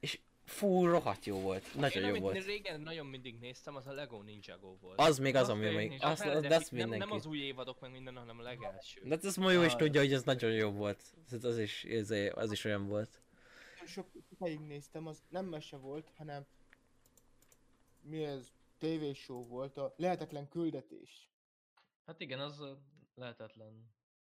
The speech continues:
Speaker 4: Ez volt, Lehetetlen
Speaker 3: küldetés, az
Speaker 4: Küldetés.
Speaker 3: a, tehát a Lehetetlen Banzuk, az a Lehetetlen Küldetésnek a japán változata,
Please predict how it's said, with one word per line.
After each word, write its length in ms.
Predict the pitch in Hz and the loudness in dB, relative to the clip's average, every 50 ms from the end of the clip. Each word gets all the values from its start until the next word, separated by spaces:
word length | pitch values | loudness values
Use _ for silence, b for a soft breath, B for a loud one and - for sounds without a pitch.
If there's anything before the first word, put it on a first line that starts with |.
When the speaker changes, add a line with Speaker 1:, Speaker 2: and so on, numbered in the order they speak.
| _ _ _ _ _ _ _ _ - | _ _ _ _ _ _ _ _ -14
Speaker 4:
Ez 120 | 214 - - - | -14 -14 -6 -6
volt, 180 | 156 156 156 160 - | -6 -6 -6 -8 -6
Lehetetlen 300 | 180 190 185 175 170 165 | -2 -2 -2 -2 -2 -4
Speaker 3:
küldetés, 280 | - 170 165 160 - | -4 -6 -6 -6 -6
az 100 | 190 190 | -8 -6
Speaker 4:
Küldetés. 260 | 131 127 120 120 123 123 | -6 -6 -6 -6 -8 -12
Speaker 3:
a, 220 | _ _ - 117 | _ _ -20 -16
tehát 180 | - 123 117 - | -14 -12 -10 -8
a 20 | |
Lehetetlen 440 | 139 156 151 143 123 117 110 104 98 | -6 -6 -6 -8 -8 -10 -12 -10 -8
Banzuk, 380 | 110 113 120 123 127 127 120 - | -8 -8 -8 -10 -14 -16 -16 -16
az 120 | 117 113 | -14 -12
a 40 | 120 | -12
Lehetetlen 400 | 117 113 104 110 - - 107 104 | -14 -14 -14 -16 -18 -18 -20 -18
Küldetésnek 600 | - 110 107 104 - - 107 101 - 107 101 - | -18 -18 -18 -18 -20 -20 -20 -20 -20 -20 -20 -18
a 120 | 101 101 104 | -16 -14 -12
japán 320 | 123 131 131 - - - - | -12 -12 -14 -16 -20 -20 -20
változata, 560 | - - - _ - _ - - _ - | -20 -20 -20 _ -20 _ -20 -20 _ -20